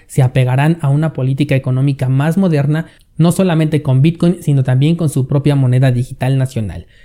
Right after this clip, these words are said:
Sin duda, este personaje va a dar mucho de qué hablar durante la próxima administración en terreno cripto, sobre todo porque le va a tocar ver el impulso alcista de la criptomoneda, las consecuencias del halving y la reducción en las recompensas,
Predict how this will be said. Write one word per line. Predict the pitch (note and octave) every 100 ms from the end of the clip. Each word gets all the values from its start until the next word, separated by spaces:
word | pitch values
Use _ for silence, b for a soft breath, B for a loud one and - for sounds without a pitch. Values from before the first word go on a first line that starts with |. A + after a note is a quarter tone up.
| b
Sin | - D#3
duda, | F3+ A3 G#3
este | A#3
personaje | A3+ F3 D3 C#3 F3
va | D3+ D3
a |
dar | D3 D3+
mucho | D3 C#3
de | D#3+ B2+
qué | B2+
hablar | C3 C#3
durante | D3 C3 B2 A#2+
la | A#2+
próxima | C#3+ C#3 D3+
administración | B2+ C3 B2 B2+ B2 - D3+ D3+
en | D3
terreno | C3+ C3 C#3 B2+
cripto, | D3+ D#3+ F3+ F#3 B B
sobre | - A#3 A#3
todo | G3 G3
porque | F#3 C#3 B2
le | C3
va | C#3+
a | C#3
tocar | C3 C#3 C#3+
ver | D3 -
el | D#3 C3+
impulso | C3+ D3 D#3+ D3+
alcista | C3+ E3 E3+ E3+
de | B2+
la | B2
criptomoneda, | B2 - A#2+ B2 C3+ D3 D3+ D#3+ - _
las | D3+ C#3
consecuencias | D#3+ D3 C#3+ D3 D#3 F#3 E3
del | D#3 E3 C3
halving | D3 C#3+ E3+ F#3+
y | C#3+
la | C3
reducción | C3+ C3 D#3 D3+
en |
las | C#3 C3
recompensas, | C3 B2+ C3 E3 D#3 F#3+